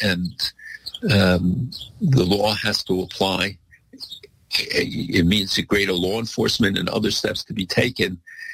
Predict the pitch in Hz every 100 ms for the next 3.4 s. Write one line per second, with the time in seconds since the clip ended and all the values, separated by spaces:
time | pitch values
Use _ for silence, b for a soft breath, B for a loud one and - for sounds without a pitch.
0 | B B B - - - _ - - 98
1 | - - 117 - 98 - 92 98 95 87
2 | - - - 95 85 95 90 90 87 90
3 | 92 - -